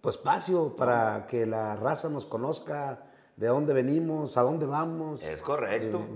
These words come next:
Speaker 1: Eh, es muy importante.
Speaker 2: Tanta
Speaker 1: Gracias,
Speaker 2: historia,
Speaker 1: compadre.
Speaker 2: Paco, tantas anécdotas que seguramente ahorita nos vas a contar porque
Speaker 1: Como decíamos hace mucho, un chingal.
Speaker 2: <laughs>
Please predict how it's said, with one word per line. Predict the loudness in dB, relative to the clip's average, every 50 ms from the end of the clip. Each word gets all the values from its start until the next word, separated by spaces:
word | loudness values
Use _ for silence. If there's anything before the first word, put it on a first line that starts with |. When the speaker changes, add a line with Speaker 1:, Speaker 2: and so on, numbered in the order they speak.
| -12 -10 -8
Speaker 1:
Eh, | -6
es | -6 -4
muy | -2 0 0
importante. | 0 0 -2 -2 -2 0 4 8 8
Speaker 2:
Tanta | 8 10 10 8
Speaker 1:
Gracias, | 6 6 2 0 0
Speaker 2:
historia, | 0 2 4 4 6 6 4 4
Speaker 1:
compadre. | 4 6 6 6 6
Speaker 2:
Paco, | 4 2 0 0
tantas | 2 4 2 2 2 2 0 2 2 2
anécdotas | 2 2 0 0 0 0 0 0 0 -4 -4
que | -4 -2 2
seguramente | 2 4 4 4 4 2 2 0 0 2
ahorita | 2 4 4 4 4
nos | 4 4 4
vas | 2 2 2
a | 0 0
contar | 2 0 0 4 6 6 6 6 4
porque | 2 0 0 4 6 6 6 6 2 0
Speaker 1:
Como | -2 0 2 4 4
decíamos | 4 6 6 6 6 6 6 6 8
hace | 8 8 8 6 6 6 6 6 6 6 4
mucho, | 4 4 2 2 4 2 0
un | 2 2 0 0
chingal. | 0 2 0 2 2 2 0 0 0 8 10
Speaker 2:
<laughs> | 10